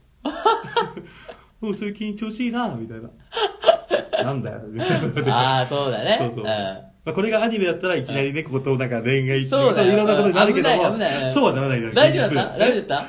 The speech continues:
Speaker 1: た？
Speaker 2: 現実問題はね、すごかったよ。
Speaker 1: 大丈夫だった？
Speaker 2: そいつに俺、だって、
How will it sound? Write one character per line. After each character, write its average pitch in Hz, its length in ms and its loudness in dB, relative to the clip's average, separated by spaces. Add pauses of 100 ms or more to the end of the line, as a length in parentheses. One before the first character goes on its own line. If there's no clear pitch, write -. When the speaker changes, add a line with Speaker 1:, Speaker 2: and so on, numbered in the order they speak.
(100)
Speaker 1:
た？ - 60 -20
Speaker 2:
現 180 240 2
実 208 240 -2
問 220 140 2
題 180 120 4
は 147 100 2
ね、 156 120 0
す 156 160 -4
ご 190 80 2
か 202 100 0
っ - 80 -10
た 185 80 0
よ。 143 160 0
Speaker 1:
大 190 140 0
丈 226 80 -6
夫 - 20 -2
だ 170 80 -2
っ 113 60 -8
た？ 156 240 0 (580)
Speaker 2:
そ 175 120 0
い 175 60 0
つ 170 60 -12
に 170 100 -2
俺、 165 200 0
だ 151 240 -4
っ - 40 -6
て、 120 240 0